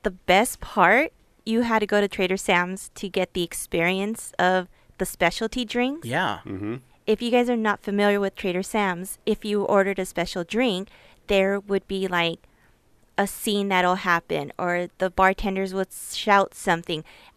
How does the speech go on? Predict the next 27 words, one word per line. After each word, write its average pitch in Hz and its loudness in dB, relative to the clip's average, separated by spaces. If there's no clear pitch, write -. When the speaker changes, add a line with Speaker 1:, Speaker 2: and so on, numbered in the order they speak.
Speaker 1:
all 233 8
in, 190 -2
like, 165 -6
I 196 0
would 202 -4
say 196 0
in 175 -4
character. 175 0
So - 0
they 214 2
kinda 403 0
do 294 -2
something 262 -4
similar 220 0
outside 185 2
as 180 -2
well. 180 0
Speaker 2:
Oh, 151 -10
nice. 143 -10
Speaker 1:
Yeah, 196 4
so 208 4
Speaker 3:
That's 208 6
Speaker 1:
we 233 2
Speaker 3:
cool. - -2
Speaker 1:
kept 269 2
hearing 247 2
that. 175 -2